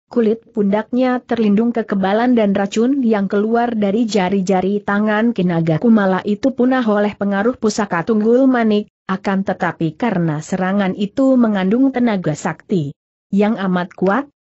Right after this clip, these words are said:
tidak urung Nur Seta merasa betapa pundaknya nyeri bukan main. Tulang pundaknya tidak sampai patah, akan tetapi rasa ngilu membuat lengannya untuk sementara tidak dapat menyalurkan tenaga sakti.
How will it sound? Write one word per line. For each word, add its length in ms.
tidak 320
urung 400
Nur 240
Seta 400
merasa 480
betapa 560
pundaknya 720
nyeri 240
bukan 400
main. 340
Tulang 360
pundaknya 800
tidak 320
sampai 480
patah, 480
akan 400
tetapi 520
rasa 280
ngilu 320
membuat 480
lengannya 640
untuk 400
sementara 600
tidak 360
dapat 400
menyalurkan 800
tenaga 400
sakti. 600